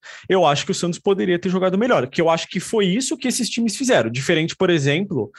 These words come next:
do Bragantino. O Bragantino foi lá na Arena Palmeiras, no Allianz, e jogou de igual pra igual com o Palmeiras, porque tem elenco e futebol pra isso. Eu acho que o Santos hoje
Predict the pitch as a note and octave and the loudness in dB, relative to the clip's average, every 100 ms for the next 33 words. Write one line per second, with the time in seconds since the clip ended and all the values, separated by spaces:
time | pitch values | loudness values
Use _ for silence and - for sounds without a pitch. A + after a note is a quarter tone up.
0 | - - C3+ C3+ C#3 C#3+ G3+ B3+ C3+ G#2+ | -20 -6 -2 2 2 2 0 -2 -2 0
1 | A#2 A#2 C#3+ B2+ - A#2 G#2+ G2+ G#2 G2 | -2 -2 -2 -2 0 0 0 0 -2 -4
2 | F#2+ G#2 A2 E3+ B2 F2+ G2+ C3+ E3+ G#2+ | -4 -2 0 0 0 -2 -2 0 0 -4
3 | - - C3 C#3 D4+ G#4+ - - - - | -8 -4 0 0 0 -4 -12 -20 -20 -20
4 | _ F3+ C#4 G3 E3+ D#4+ - G3+ D#3+ D3+ | _ 0 2 2 2 2 0 0 0 0
5 | D3+ C3+ C3+ C3+ C3+ D3 A2 G#2+ D3 C3+ | 0 0 0 -2 -4 -2 -4 -4 -6 0
6 | F#3+ G3 - F#3+ B3+ D4+ B3+ F3 C#3 F#3 | 0 0 0 2 2 2 2 2 2 0
7 | A#3+ D4+ B3 D4+ - F3 D3+ D3 B3 C#4 | -2 -4 -2 -4 -2 0 2 4 4 2
8 | F3 - - - - - - A2 - C3+ | 0 -2 -12 -20 -20 -18 -20 -6 0 4
9 | C#3 A3 - G#3+ - - G3 B3 E3 B2+ | 4 2 -2 -4 -4 -2 -2 0 -2 0
10 | C#3 A#3+ F#3+ B2+ | 2 2 0 -2